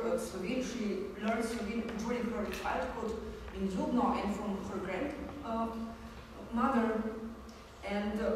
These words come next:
um, she visited the German schools, and only later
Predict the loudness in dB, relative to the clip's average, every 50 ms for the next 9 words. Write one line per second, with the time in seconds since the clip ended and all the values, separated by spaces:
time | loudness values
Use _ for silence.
0 | 2 2 4 4 4 4 2 2 2 0 0 0 -2 -2 -2 -4 -6 -8 -10 -10
1 | -8 -6 -4 -2 0 2 2 2 2 0 0 -2 -2 -2 2 4 6 6 8 6
2 | 4 4 2 0 0 -2 -2 -2 -2 -2 -4 -6 -8 -8 -10 -10 -12 -12 -12 -4
3 | 0 2 2 2 4 4 6 6 6 6 4 6 6 6 6 6 6 4 2 2
4 | 2 0 -2